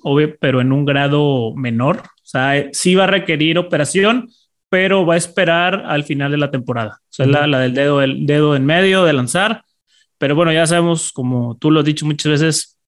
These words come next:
Speaker 1: no nos importa si Taysom Hill pasa el balón o no.
Speaker 2: <laughs> De hecho, es, es, es más complicado que vaya a pasar el balón. Aquí el tema es que, que está corriendo y un running back que corre y obviamente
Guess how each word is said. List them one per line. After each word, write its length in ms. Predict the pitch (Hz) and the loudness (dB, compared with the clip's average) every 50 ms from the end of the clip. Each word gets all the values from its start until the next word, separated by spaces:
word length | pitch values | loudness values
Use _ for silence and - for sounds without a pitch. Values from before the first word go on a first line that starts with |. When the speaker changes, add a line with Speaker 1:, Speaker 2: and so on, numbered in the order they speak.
| _ _ _ | _ _ _
Speaker 1:
no 140 | - 135 139 | -2 0 0
nos 140 | 151 139 147 | 0 2 0
importa 400 | 135 123 127 131 139 135 143 139 | 0 0 0 -2 -2 -2 -4 -4
si 140 | - 139 - | -4 -4 -4
Taysom 340 | - 135 131 123 139 123 | -2 -2 -2 -2 -2 -2
Hill 160 | 135 131 120 - | -2 -2 -2 -2
pasa 180 | 127 117 131 | -4 -2 -2
el 60 | 123 | -2
balón 240 | 113 110 113 110 107 | -2 -4 -6 -8 -8
o 40 | 107 | -10
no. 180 | 110 110 - - _ _ _ _ _ _ _ _ _ _ _ _ _ _ _ _ _ - | -12 -14 -16 -20 _ _ _ _ _ _ _ _ _ _ _ _ _ _ _ _ _ -6
Speaker 2:
<laughs> 260 | - 139 113 - - | -4 -4 -2 0 2
De 180 | 165 151 147 | 4 6 6
hecho, 300 | 139 135 - 175 165 160 | 6 6 6 6 6 6
es, 200 | 160 151 151 151 151 | 6 4 2 2 2
es, 180 | - 139 135 - 139 | 0 -2 0 2 2
es 100 | 143 147 | 4 4
más 160 | 151 156 147 | 4 4 2
complicado 480 | - 160 147 143 139 127 - 131 135 | 2 2 2 2 0 2 2 2 2
que 140 | 135 143 139 123 | 2 2 0 0
vaya 400 | 113 110 117 117 127 123 131 120 | 0 0 0 0 2 4 2 2
a 80 | 110 | 2
pasar 220 | 113 117 113 117 117 | 2 2 2 4 4
el 80 | 113 | 2
balón. 260 | 113 107 104 104 104 - _ - - - - - _ _ - | 2 0 0 -2 -4 -6 _ -20 -20 -20 -20 -20 _ _ -4
Aquí 180 | - 120 175 | -2 2 2
el 80 | 180 170 | 2 4
tema 280 | 170 196 196 196 196 | 4 4 6 6 6
es 120 | 196 - - | 4 2 2
que, 400 | - 190 180 175 175 170 165 160 | 4 4 6 6 6 6 4 4
que 100 | - 160 | 4 2
está 300 | 151 139 - 156 143 135 | 2 4 4 4 2 4
corriendo 560 | - 160 147 147 151 151 151 160 175 185 180 | 4 2 2 4 4 4 4 4 4 4 4
y 320 | 165 143 127 120 104 73 - 110 120 - _ - - - 50 - _ _ _ _ _ _ _ _ _ _ _ _ _ _ _ _ | 4 4 2 0 -2 -4 -10 -14 -16 -16 _ -20 -20 -20 -20 -20 _ _ _ _ _ _ _ _ _ _ _ _ _ _ _ _
un 240 | 170 151 147 147 147 | 2 4 4 4 4
running 360 | 143 151 160 160 156 160 165 | 4 4 4 4 4 4 4
back 280 | 151 156 143 135 139 127 | 4 2 2 0 -2 -4
que 140 | - 127 120 | -2 -2 -2
corre 420 | - 135 135 135 139 147 156 165 | 0 0 0 2 2 2 4 4
y 380 | 160 143 127 123 120 - - - _ _ _ _ - | 4 4 2 2 0 -2 -6 -12 _ _ _ _ -4
obviamente 680 | - 120 123 127 127 123 127 123 120 - 123 120 117 | 0 2 2 4 4 4 2 0 2 2 2 0 0